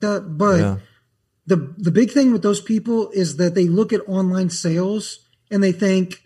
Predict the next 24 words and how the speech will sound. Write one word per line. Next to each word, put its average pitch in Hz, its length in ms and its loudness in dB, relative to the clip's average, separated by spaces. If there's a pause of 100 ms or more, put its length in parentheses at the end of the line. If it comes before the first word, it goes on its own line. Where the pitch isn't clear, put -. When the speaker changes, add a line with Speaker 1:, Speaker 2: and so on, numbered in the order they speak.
(580)
Speaker 1:
"How 254 360 2
am 269 100 6
I 247 80 4
going 214 260 2
to 196 100 -2
make 190 200 2
a 190 60 0
margin 165 480 0
on 151 180 -2
this 160 220 -2
if 175 140 -4
my 170 180 2
product 185 480 -2
is 170 120 -2
only 170 600 2 (600)
twenty 180 280 0
bucks, 139 540 -8 (240)
Speaker 2:
Mm-hmm. 101 320 -2
Speaker 1:
thirty 185 240 2
bucks 156 260 -6
at 170 60 -8
most?" 160 480 -8 (1080)
And 214 520 0
that 233 280 0